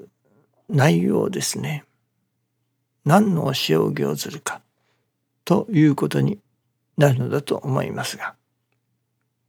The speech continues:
その今朝いただきますのは、「信心の稽古とは大きな心になることです」と、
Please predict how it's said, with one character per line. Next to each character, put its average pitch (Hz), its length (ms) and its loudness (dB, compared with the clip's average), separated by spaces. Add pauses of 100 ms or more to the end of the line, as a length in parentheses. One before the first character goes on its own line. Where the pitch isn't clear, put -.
(880)
そ 180 200 0
の 202 240 4 (240)
今 190 80 2
朝 - 400 0
い 151 120 0
た 156 120 2
だ 139 160 0
き - 120 -6
ま 139 140 0
す - 160 -8
の 135 120 -6
は、 - 280 -8 (1200)
「信 269 420 2
心 131 400 4
の 131 340 -2
稽 190 300 4
古 - 180 -14
と - 140 -16
は - 340 -8 (400)
大 226 280 4
き 247 120 -6
な 202 200 0
心 95 420 0
に 113 180 -2
な 151 160 2
る 151 100 -4
こ - 160 -10
と - 120 -8
で 143 120 -10
す」 - 300 -8 (1900)
と、 202 280 2